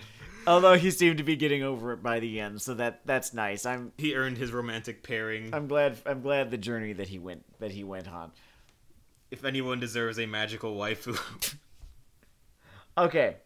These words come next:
Speaker 1: so the next, the next, uh, the next position.
Speaker 2: Shortstop, writing a big one.
Speaker 1: Shortstop,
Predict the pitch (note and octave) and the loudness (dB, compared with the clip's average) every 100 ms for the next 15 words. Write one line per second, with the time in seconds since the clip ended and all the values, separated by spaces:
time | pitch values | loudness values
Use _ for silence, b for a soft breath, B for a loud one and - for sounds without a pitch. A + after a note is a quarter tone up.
0 | _ _ - - D#3+ D#3 D3+ C#3+ - - | _ _ -12 -4 0 2 2 2 0 -12
1 | - - _ _ _ _ C#3+ D3+ D3 - | -16 -20 _ _ _ _ -4 0 0 2
2 | C#3+ C3 B2+ C3 A#2+ A2+ G2+ G2 F2 D#2 | 2 2 2 0 -2 -6 -8 -8 -10 -8
3 | - D3 F#3 - G2 A#2+ C3+ G#2+ F#2 D#3 | -2 -2 -2 -6 -8 -6 -8 -6 -4 -4
4 | C3 F#2 D#2 C#3 D#3 C#3+ - A#2 - | -4 -10 -16 -6 -2 -2 -2 -2 -4